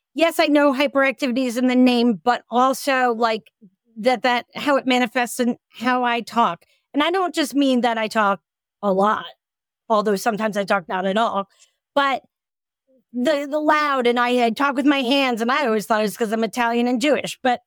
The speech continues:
whatever. I think it has something to do with being A D H D too. And I, I think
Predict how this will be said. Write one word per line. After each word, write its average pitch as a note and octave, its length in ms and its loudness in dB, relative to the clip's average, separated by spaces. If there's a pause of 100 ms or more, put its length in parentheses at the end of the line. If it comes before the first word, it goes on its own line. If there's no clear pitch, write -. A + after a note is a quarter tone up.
(100)
whatever. C#4 420 0
I A3+ 140 0
think C4 160 0
it C4 60 2
has B3 120 2
something C4+ 360 0
to C4 60 -4
do A3+ 60 -6
with - 140 -12
being B3 200 0
A A#3+ 60 -4
D B3 120 -2
H B3+ 160 -4
D B3+ 100 -6
too. E4 200 0 (560)
And D#4 220 0
I, D4+ 320 0 (460)
I C4 120 0
think E4 400 0